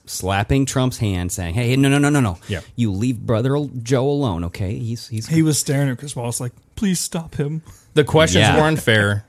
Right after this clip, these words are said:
Speaker 2: The, the moderator protecting Biden was unfair. Uh, there's no other way to say it, dude. That meme going around where it shows, like, they're in war clothes and, and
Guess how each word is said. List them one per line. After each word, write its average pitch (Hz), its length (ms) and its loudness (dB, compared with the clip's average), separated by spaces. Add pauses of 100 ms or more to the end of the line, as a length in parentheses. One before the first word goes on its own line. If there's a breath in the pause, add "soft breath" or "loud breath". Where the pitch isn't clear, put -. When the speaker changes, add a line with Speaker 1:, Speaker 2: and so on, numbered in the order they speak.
Speaker 2:
The, 107 400 0
the 110 340 -2
moderator 120 560 2
protecting 110 480 0
Biden 98 240 0
was 92 140 -2
unfair. 90 340 -6 (280)
Uh, 139 100 -6
there's 123 220 2
no 127 160 4
other 117 100 2
way 104 120 0
to 85 60 -4
say - 160 -2
it, 69 120 -10
dude. 80 180 -10 (160)
That 131 160 2
meme 135 180 4
going 139 200 4
around 135 240 2
where 127 120 2
it 110 40 -2
shows, 117 280 4
like, 110 180 2 (440 soft breath)
they're 123 140 4
in 104 180 0
war 113 240 2
clothes 117 420 2
and, 110 240 -2
and 98 280 -2